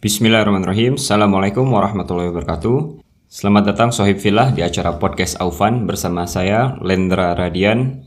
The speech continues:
founder dari Aufan Muslimwear, pakaian sopan untuk menemanimu dalam ketaatan.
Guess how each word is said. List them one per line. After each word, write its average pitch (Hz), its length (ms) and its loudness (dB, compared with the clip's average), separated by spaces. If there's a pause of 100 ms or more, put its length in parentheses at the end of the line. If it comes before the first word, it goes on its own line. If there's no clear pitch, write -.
founder 104 480 0
dari 92 400 -2
Aufan 98 560 -2
Muslimwear, 87 640 -4 (400)
pakaian 87 480 -6
sopan 95 720 -2
untuk 98 400 -6
menemanimu 92 800 0
dalam 87 320 -4
ketaatan. 76 720 -8